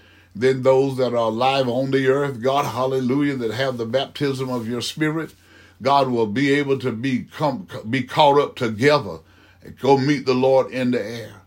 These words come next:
And this is our hope. This is our prayer. We endure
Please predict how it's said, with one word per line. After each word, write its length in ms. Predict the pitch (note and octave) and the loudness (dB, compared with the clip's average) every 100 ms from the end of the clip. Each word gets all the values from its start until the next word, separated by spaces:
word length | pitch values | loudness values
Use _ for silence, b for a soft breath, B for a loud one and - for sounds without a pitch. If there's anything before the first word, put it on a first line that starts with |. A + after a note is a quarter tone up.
| b b b - | b b b -8
And 140 | G2 | 0
this 240 | B2+ C3 | 2 2
is 200 | C3 A#2 | -4 -6
our 220 | A#2+ A#2 A2 | -4 -4 -4
hope. 380 | G2+ C#3 G#2+ E2+ | -2 -2 -4 -8
This 280 | A2 B2+ B2 | -6 -6 -6
is 140 | G#2+ | -8
our 180 | A2+ G#2+ | -8 -10
prayer. 500 | G2 - C3+ A#2+ G2+ B B B | -10 -6 -6 -6 -12 B B B
We 220 | G#2 B2 C3 | -4 0 0
endure 540 | A#2 A2 C#3+ C3 F#2 | 0 0 2 2 0